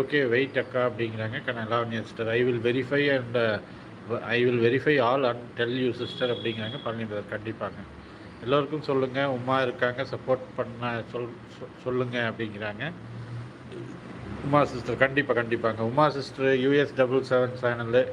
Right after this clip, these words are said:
எல்லாரும் சப் பண்ணுங்க, அவங்களும் தவறாம வருவாங்க. லாவண்யா சிஸ்டர், "எல்லா வீடியோஸ் டைட்டில், அஹ், டிஸ்கிரிப்ஷன் டேக் எல்லாம் செக் பண்ணுங்க சிஸ்டர்" அப்படிங்கிறாங்க கலை, அஹ், கலை சிஸ்டர்.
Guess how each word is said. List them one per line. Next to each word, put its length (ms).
எல்லாரும் 320
சப் 200
பண்ணுங்க, 280
அவங்களும் 380
தவறாம 340
வருவாங்க. 460
லாவண்யா 340
சிஸ்டர், 420
"எல்லா 260
வீடியோஸ் 560
டைட்டில், 460
அஹ், 240
டிஸ்கிரிப்ஷன் 640
டேக் 320
எல்லாம் 220
செக் 240
பண்ணுங்க 280
சிஸ்டர்" 400
அப்படிங்கிறாங்க 500
கலை, 220
அஹ், 640
கலை 220
சிஸ்டர். 400